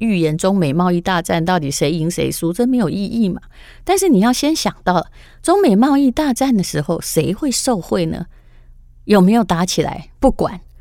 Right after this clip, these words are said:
因为大家所有商人会先避险，他会去哪里呢？我告诉你，他不会来台湾，大陆的这个厂商不会，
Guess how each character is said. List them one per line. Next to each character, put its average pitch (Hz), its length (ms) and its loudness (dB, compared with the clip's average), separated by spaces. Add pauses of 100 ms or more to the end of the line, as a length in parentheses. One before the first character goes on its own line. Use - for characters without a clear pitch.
(260)
因 339 100 2
为 381 60 4
大 349 180 2
家 339 160 2
所 302 220 2
有 294 100 4
商 262 220 0
人 190 120 2
会 220 120 2
先 226 200 2
避 254 160 0
险， - 380 -6
他 - 140 -6
会 339 100 4
去 - 140 0
哪 214 320 2
里 214 160 0
呢？ 139 200 -4 (640)
我 175 80 2
告 226 120 4
诉 220 180 2
你， 151 100 2
他 175 140 0
不 170 100 0
会 175 100 4
来 143 140 -2
台 - 220 -8
湾， 147 340 -8 (100)
大 196 200 2
陆 185 160 -2
的 - 360 -6
这 - 140 -4
个 - 140 -4
厂 151 260 -6
商 170 240 0
不 160 160 -6
会， 190 100 -2